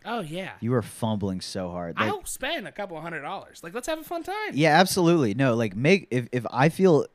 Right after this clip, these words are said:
Speaker 2: like you're interested in me, like, I will fucking just keep having a fun time.
Speaker 1: Yeah.
Speaker 2: It's like, and also, like, you can't feign interest. Like, uh, no one is that good of a fucking actor.
Speaker 1: No.
Speaker 2: Like, if you're having a bad time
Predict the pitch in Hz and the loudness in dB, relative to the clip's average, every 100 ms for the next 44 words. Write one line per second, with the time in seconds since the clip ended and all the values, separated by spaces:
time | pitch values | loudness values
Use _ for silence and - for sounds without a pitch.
0 | _ 123 120 107 123 110 104 117 - 127 | _ 0 2 4 4 4 0 -4 0 2
1 | 127 127 131 139 117 95 87 - 104 110 | 2 2 2 0 0 -2 -2 -2 4 6
2 | 110 101 - 104 - 95 90 82 78 - | 6 2 0 -2 0 -4 -2 -4 -8 -12
3 | _ _ _ _ _ _ 104 - - 101 | _ _ _ _ _ _ -8 -6 -6 -2
4 | 104 101 98 - 90 85 90 85 - 160 | 0 0 -2 -6 -8 -8 -10 -10 -14 -10
5 | 269 269 _ _ _ _ 101 - 131 110 | -10 -10 _ _ _ _ -12 -4 -4 -2
6 | 160 160 175 214 156 139 - - - 160 | 2 4 6 8 8 6 -2 -16 -6 2
7 | - 285 285 - - 143 135 127 113 92 | 6 6 4 -4 0 4 6 6 2 -2
8 | 104 - 90 - - _ _ - 131 123 | -6 -6 -10 -10 -16 _ _ -4 -2 -2
9 | - _ _ _ _ _ - 117 120 107 | -6 _ _ _ _ _ -12 -6 -4 -4
10 | - _ 139 143 156 147 135 110 113 101 | -8 _ 0 4 8 8 6 4 0 0
11 | 104 98 92 92 90 85 78 71 73 - | -2 -2 -2 -6 -8 -8 -10 -12 -12 -14
12 | 60 87 - 135 123 117 151 156 160 139 | -14 -14 -18 -10 -8 0 6 6 6 0
13 | 110 98 98 - 90 90 95 110 | 2 2 0 -2 -8 -4 -4 -6